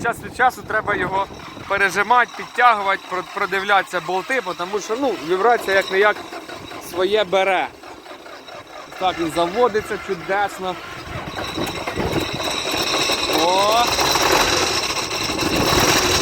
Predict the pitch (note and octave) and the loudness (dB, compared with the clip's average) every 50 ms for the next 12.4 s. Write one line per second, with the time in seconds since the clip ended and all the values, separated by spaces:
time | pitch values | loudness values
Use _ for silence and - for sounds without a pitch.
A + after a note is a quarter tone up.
0 | E4 - - - - - - - - - - - - - - - - - - - | 2 0 0 0 0 0 2 2 2 2 4 4 2 2 2 2 2 2 0 0
1 | - - - - - - - - - - - - - - - - - - - - | -2 -2 -2 -2 -2 -2 -2 -2 0 0 2 2 4 4 4 2 2 2 4 4
2 | C#4 C#4 C#4 D#4 D4+ B3+ G3+ F3 - - - F#3 G3+ A3+ C#4 D4 C#4 A#3+ - G3 | 4 6 6 6 6 8 6 4 2 -2 -2 -2 2 4 6 4 4 4 2 2
3 | B3 B3+ B3+ B3 B3 - C4+ C4+ B3 A3+ - - B3 A#3 G#3 - C4+ - A3+ A3 | 4 6 6 6 4 4 4 4 4 4 4 4 2 2 4 6 4 6 6 4
4 | A3 - - C4+ D4 C#4+ C#4 C#4 C4 C4 B3+ B3+ B3 B3 A#3 - - - - - | 2 2 4 4 4 4 4 4 2 4 6 6 4 4 4 0 -4 -6 -6 -6
5 | - - - - - - - - - - - - - - - - - - - - | -6 -6 -6 -6 -6 -6 -6 -6 -6 -6 -6 -8 -8 -8 -6 -6 -6 -6 -6 -6
6 | - - - F3+ F#3+ G3+ G#3 G3 - G3+ G3+ G3+ F3+ - - A#3+ B3 A#3 G3+ - | -6 -4 2 4 6 6 6 4 4 4 4 4 4 2 2 4 6 6 6 6
7 | G#3+ G#3+ G#3+ G#3 G#3 - G#3+ A3+ A3 G#3 - - G#3+ A3+ - - C#4 C4+ - - | 6 6 6 4 4 4 4 4 4 4 4 4 2 2 2 4 2 2 2 0
8 | - - D3+ - - - - - - - - - - - - - - - - - | -4 -4 -4 -6 -4 -6 -6 -6 -8 -8 -6 -6 -6 -4 -4 -4 -4 -4 -4 -4
9 | - - E3 F3+ C4 B3+ - - - - - G#3 C#3+ - G3 F#3 E3+ D#3+ D3+ D#3 | -4 -2 0 2 2 2 2 2 -2 2 2 2 2 4 4 4 4 4 2 0
10 | D3+ - - B3 C4 - - - G3 F3+ - G#3 G3 - G#3+ - G3 G3+ F#3+ F#3 | 0 0 0 -2 -2 0 0 -2 -2 0 0 -2 0 2 2 4 4 4 4 6
11 | F#3 G#3 G#3+ F3+ G3+ G3+ G3 A3+ A3+ G#3+ C4+ C4 - - A#3+ A3 - A3+ A3+ G#3+ | 4 4 4 6 4 4 6 4 6 8 6 6 6 6 4 4 4 4 2 4
12 | A3 G#3 F3+ G#3 F#3+ E3 D3+ | 4 4 4 4 4 4 4